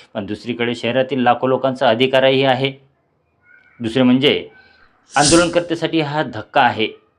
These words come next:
जरांगे पाटील म्हणतात की ते शांततापूर्ण आंदोलन करत आहेत, पण कोर्टाने ते अमान्य केले. याचा परिणाम म्हणजे आंदोलन दाबले जाईल का,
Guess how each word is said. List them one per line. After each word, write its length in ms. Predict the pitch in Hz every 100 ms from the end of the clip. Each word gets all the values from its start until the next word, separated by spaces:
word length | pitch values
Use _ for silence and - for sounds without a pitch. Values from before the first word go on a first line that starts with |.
| 101
जरांगे 320 | 107 110 113
पाटील 240 | 117 113
म्हणतात 400 | 113 117 120 127 - - _ _ _ _ _ _ _ _ _ _
की 80 | 135
ते 400 | 127 143 156 - - - -
शांततापूर्ण 580 | 143 139 170 165 165 170
आंदोलन 360 | 127 113 123 117
करत 220 | 117 117
आहेत, 220 | 117 117 - _ _ _
पण 120 | 117 107
कोर्टाने 520 | 113 113 147 143 101 - _
ते 40 | 120
अमान्य 500 | 92 110 110 107 107
केले. 260 | 113 110 - _ _ _ _ _ _ _ _ - -
याचा 200 | 170 196
परिणाम 460 | 196 170 175 185 180
म्हणजे 240 | 175 175
आंदोलन 480 | 147 143 143 151 131
दाबले 380 | 113 120 139 135
जाईल 220 | 135 135
का, 180 | 143